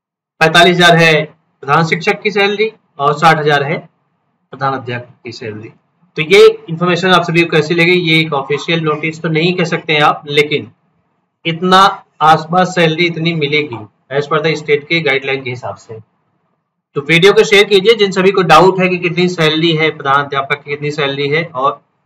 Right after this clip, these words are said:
head शिक्षक की कितनी सैलरी है, तो वही सारे डाउट्स clear हो जाएंगे इस video को देखने के बाद।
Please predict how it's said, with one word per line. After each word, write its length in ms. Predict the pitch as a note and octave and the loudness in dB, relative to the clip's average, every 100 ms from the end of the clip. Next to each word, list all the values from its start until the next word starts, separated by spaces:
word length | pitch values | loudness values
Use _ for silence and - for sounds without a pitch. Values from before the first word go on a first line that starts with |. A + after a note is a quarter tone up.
| _ _ _ - | _ _ _ -2
head 140 | G3 - | 0 0
शिक्षक 300 | F#3+ - E3+ | -4 -4 -6
की 60 | |
कितनी 220 | F3 E3 | -2 -2
सैलरी 340 | D#3+ D3+ C#3 C#3+ | 0 0 0 0
है, 140 | F#3 | 0
तो 160 | A3+ A#3 | -2 -2
वही 160 | A3 A3 _ | -2 -4 _
सारे 320 | - D#3+ D#3+ | -4 -2 0
डाउट्स 360 | D#3+ C#3+ D3+ - | 0 2 0 -2
clear 280 | D3 C#3+ B2+ | -4 -2 -2
हो 120 | C3 | -4
जाएंगे 300 | C3+ C3 D3 | -6 -6 -6
इस 280 | F3 E3 B2 | -8 -10 -10
video 200 | A#2+ B2+ | -8 -8
को 100 | E3 | -6
देखने 340 | C#3+ A2+ A2 | -8 -10 -12
के 80 | A2 | -12
बाद। 200 | G#2+ | -14